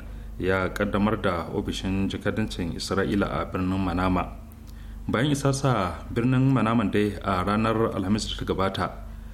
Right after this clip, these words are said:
ya samu gagarumar tarba daga manyan jami'an gwamnatin Bahrain daga filin sauka da tashin jiragen sama na birnin Manama. Daga nan kuma aka wuce da shi zuwa fadar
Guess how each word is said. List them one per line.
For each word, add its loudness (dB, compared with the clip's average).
ya 2
samu 2
gagarumar 0
tarba 0
daga -2
manyan 2
jami'an -2
gwamnatin -2
Bahrain 0
daga -4
filin 0
sauka -2
da -6
tashin -2
jiragen 0
sama 2
na 0
birnin 0
Manama. 2
Daga -2
nan 0
kuma 0
aka -2
wuce 0
da 0
shi 0
zuwa 0
fadar -2